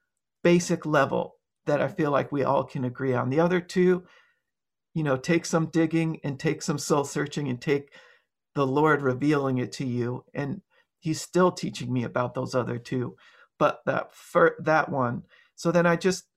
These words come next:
I asked my friends to pray with me. I go, "Hey, can you pray for, with me?" And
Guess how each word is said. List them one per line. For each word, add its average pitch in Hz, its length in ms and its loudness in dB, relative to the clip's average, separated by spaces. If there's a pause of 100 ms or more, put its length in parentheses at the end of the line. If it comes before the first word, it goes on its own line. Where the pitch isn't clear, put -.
(220)
I 151 140 2
asked 160 280 0
my 170 140 0
friends 165 300 -2
to 170 100 -10
pray 160 240 0
with 156 300 -4
me. 139 180 -4
I 120 80 -2
go, 127 200 -6
"Hey, 156 200 -2
can 156 160 -10
you 139 80 -10
pray 143 240 -6
for, 131 280 -10 (100)
with 147 200 -4
me?" 127 320 -4 (680)
And 147 300 -2